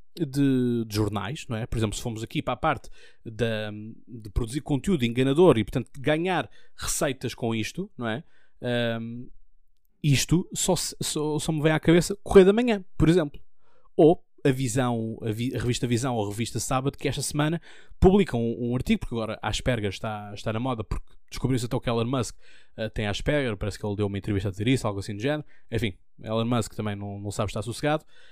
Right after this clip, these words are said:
Ahm, e, portanto, agora esta mesma revista, a Visão ou o Sábado, vem dizer que o Messi também tem Asperger, quando os médicos do Messi já disseram que não há Asperger nenhum no Messi. Mas não foi um podcast, não foi o, o,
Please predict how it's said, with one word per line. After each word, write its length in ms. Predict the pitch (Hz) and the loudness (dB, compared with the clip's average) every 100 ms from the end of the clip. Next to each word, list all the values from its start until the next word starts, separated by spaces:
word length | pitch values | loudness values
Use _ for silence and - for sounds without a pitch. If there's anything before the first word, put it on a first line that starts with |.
| - - | -20 -6
Ahm, 540 | 139 143 143 147 147 - - - - | 0 0 0 -2 -6 -10 -18 -20 -2
e, 80 | 160 | 2
portanto, 280 | - 175 - | 4 2 2
agora 320 | 156 170 180 - - - - | 4 4 2 -4 -18 -18 0
esta 260 | 175 - 180 | 2 4 2
mesma 320 | 165 175 170 | 2 4 2
revista, 500 | 151 180 - 123 117 | 4 2 2 0 0
a 200 | 127 127 | 2 2
Visão 360 | 120 135 151 127 | 4 2 4 4
ou 100 | 127 | 4
o 40 | |
Sábado, 360 | - 170 170 165 - - | 6 4 4 0 -10 -8
vem 160 | 139 175 | 2 2
dizer 140 | 165 185 | 4 2
que 140 | - | 4
o 40 | 185 | 2
Messi 260 | 185 - | 4 2
também 300 | - 175 180 | 2 4 4
tem 160 | 180 185 | 2 0
Asperger, 440 | 175 - 202 196 - | 0 2 2 2 2
quando 320 | 214 208 190 | 4 4 0
os 160 | 208 156 | -2 0
médicos 360 | 196 190 190 | 2 2 2
do 40 | 196 | 0
Messi 200 | 196 - | 0 -2
já 60 | |
disseram 200 | 185 202 | 0 0
que 100 | - | 0
não 140 | 202 202 | 2 4
há 80 | 190 | 2
Asperger 480 | - 196 185 185 | 0 2 4 4
nenhum 300 | 185 185 196 - - | 6 4 2 -4 -10
no 140 | - 196 | 0 4
Messi. 400 | 190 170 185 - - - - - - - - - _ _ _ _ _ _ _ | 4 2 0 -6 -14 -20 -20 -20 -20 -20 -20 -20 _ _ _ _ _ _ _
Mas 300 | 110 104 - _ - | -4 -4 -4 _ -12
não 220 | 113 110 | -4 -4
foi 260 | 101 - 165 | 2 6 6
um 100 | 117 | 6
podcast, 760 | - 104 - 117 139 - - - - - | 0 -2 -2 -2 -2 -6 -14 -16 -16 -14
não 240 | - 120 120 | -4 0 0
foi 300 | - 139 113 - | 4 4 4 -2
o, 480 | 107 107 107 | 0 0 -2
o, 60 | 107 | -4